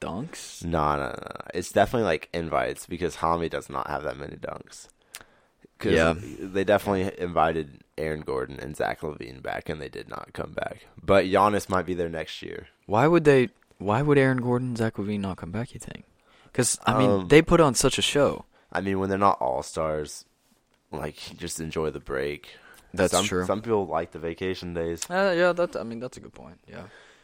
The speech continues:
Speaker 2: But
Speaker 1: I would love to see Giannis in the next year. I mean, you know.
Speaker 2: That's facts.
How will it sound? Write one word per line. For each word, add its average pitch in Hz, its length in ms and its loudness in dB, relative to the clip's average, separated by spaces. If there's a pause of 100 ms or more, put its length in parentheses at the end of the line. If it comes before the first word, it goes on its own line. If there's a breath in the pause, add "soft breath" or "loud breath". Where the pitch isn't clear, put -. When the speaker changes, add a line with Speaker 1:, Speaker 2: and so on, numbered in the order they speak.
(220 soft breath)
Speaker 2:
But - 260 -10 (140)
Speaker 1:
I - 80 4
would 170 140 -4
love 101 180 2
to - 60 -12
see 78 220 -10
Giannis 90 320 -16
in 76 60 -20
the 76 60 -18
next 71 280 -18
year. 104 120 -16
I 110 80 -18
mean, 90 220 -18 (300)
you 107 80 -20
know. 85 140 -20 (220)
Speaker 2:
That's 76 200 -14
facts. - 480 -14